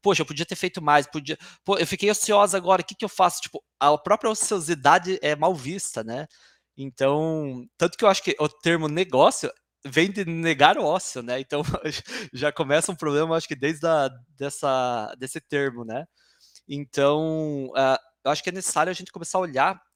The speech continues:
pras consequências desse modelo, dessa forma de operar as organizações que a gente tem, né? Por mais que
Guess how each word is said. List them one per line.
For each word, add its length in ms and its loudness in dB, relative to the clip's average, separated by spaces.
pras 180 -6
consequências 1000 -6
desse 280 -6
modelo, 600 -2
dessa 200 0
forma 560 2
de 320 -2
operar 420 0
as 120 0
organizações 580 -8
que 100 -12
a 40 -8
gente 220 -14
tem, 280 -4
né? 240 0
Por 180 -4
mais 240 2
que 80 -20